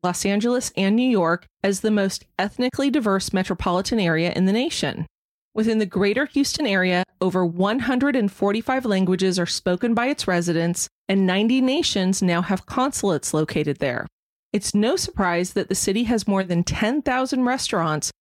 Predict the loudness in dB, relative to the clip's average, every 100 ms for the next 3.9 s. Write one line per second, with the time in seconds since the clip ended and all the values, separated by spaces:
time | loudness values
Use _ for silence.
0 | -4 -2 0 0 0 0 -2 -2 0 2
1 | 0 0 0 0 -2 0 0 0 0 0
2 | 0 2 2 0 0 0 2 0 0 0
3 | 0 0 0 0 0 0 0 0 -4